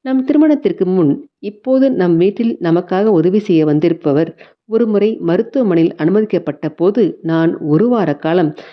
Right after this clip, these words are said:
அவருடன் தங்கியிருந்து சேவை செய்தேன். அதற்கு கைமாறு செய்யத்தான் அவர்கள் இப்போது நமக்கு உதவ வந்திருக்கிறார்கள்.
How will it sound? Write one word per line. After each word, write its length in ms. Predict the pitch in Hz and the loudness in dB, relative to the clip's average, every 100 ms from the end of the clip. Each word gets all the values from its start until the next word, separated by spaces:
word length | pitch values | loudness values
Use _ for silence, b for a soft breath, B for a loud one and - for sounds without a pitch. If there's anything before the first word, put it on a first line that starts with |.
| B | B
அவருடன் 460 | - 165 175 202 233 | -10 -4 -2 0 -2
தங்கியிருந்து 640 | 165 160 214 226 156 180 | -2 -2 0 0 0 -2
சேவை 280 | 208 175 185 | 0 0 0
செய்தேன். 480 | 185 147 147 139 b b b _ | 2 2 2 -2 b b b _
அதற்கு 440 | 143 156 156 - | -8 -8 -6 -6
கைமாறு 360 | 143 170 202 220 220 | -2 0 0 0 0
செய்யத்தான் 500 | 196 190 214 180 - | 0 0 0 -4 -6
அவர்கள் 500 | - 180 220 226 226 | -8 -4 -2 -2 -2
இப்போது 720 | - 175 175 226 202 220 160 - | -4 -6 -6 -4 0 0 -2 -2
நமக்கு 400 | 160 185 196 175 | -2 -2 0 0
உதவ 260 | 160 214 | 2 2
வந்திருக்கிறார்கள். 840 | 208 143 160 156 143 135 135 151 | 0 0 -2 -2 -2 -2 -2 -6